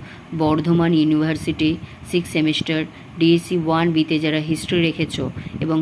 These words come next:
some aspects of European history, অর্থাৎ আধুনিক ইউরোপের ইতিহাস, এই বিষয়টি নিয়ে পড়াশোনা করছো, তোমাদের একটি গুরুত্বপূর্ণ সাজেশন দিয়েছিলাম এবং তোমাদের বলেছিলাম যে তোমাদের হিস্ট্রি সিলেবাস কিন্তু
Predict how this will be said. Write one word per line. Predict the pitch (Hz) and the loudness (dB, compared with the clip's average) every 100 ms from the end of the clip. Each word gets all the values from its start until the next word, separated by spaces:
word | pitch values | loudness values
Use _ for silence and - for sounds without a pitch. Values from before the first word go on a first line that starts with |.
| 156 | -2
some | 170 156 160 151 | -2 0 2 0
aspects | 147 175 170 - 156 | -2 -2 -2 -4 -4
of | 147 151 | 0 0
European | 160 143 151 147 151 | 0 0 -2 0 -4
history, | 143 - 165 196 - - - | -6 -4 -4 -4 -12 -10 -6
অর্থাৎ | 151 170 - 143 | -4 -4 -2 -2
আধুনিক | 156 180 180 175 | 0 0 0 0
ইউরোপের | 156 156 147 147 147 | 0 0 -2 -2 -2
ইতিহাস, | 147 156 147 147 - - - 165 | -2 -4 -4 -8 -10 -14 -8 -2
এই | 165 | 0
বিষয়টি | 165 185 175 170 | 0 0 0 2
নিয়ে | 156 151 | 0 0
পড়াশোনা | 143 143 165 151 156 | -2 -2 -4 -4 -6
করছো, | 151 - 180 - - - | -6 -4 -4 -6 -16 -8
তোমাদের | 175 170 170 180 | -2 0 2 0
একটি | 180 170 | 0 2
গুরুত্বপূর্ণ | 165 165 170 170 170 170 | 2 0 -2 0 0 0
সাজেশন | 151 147 - 160 151 | -2 -4 -2 -2 0
দিয়েছিলাম | 147 147 170 151 139 - - - | 0 0 0 0 0 -6 -16 -4
এবং | 165 165 165 | 0 0 0
তোমাদের | 160 156 156 156 | -2 0 -2 0
বলেছিলাম | 156 156 170 160 151 | -2 -2 0 0 0
যে | 151 147 | 0 0
তোমাদের | 151 147 151 156 | -2 -2 -2 0
হিস্ট্রি | 156 - 170 160 | -2 0 -2 -2
সিলেবাস | 147 151 156 156 | -2 0 -2 -2
কিন্তু | 156 151 | -2 0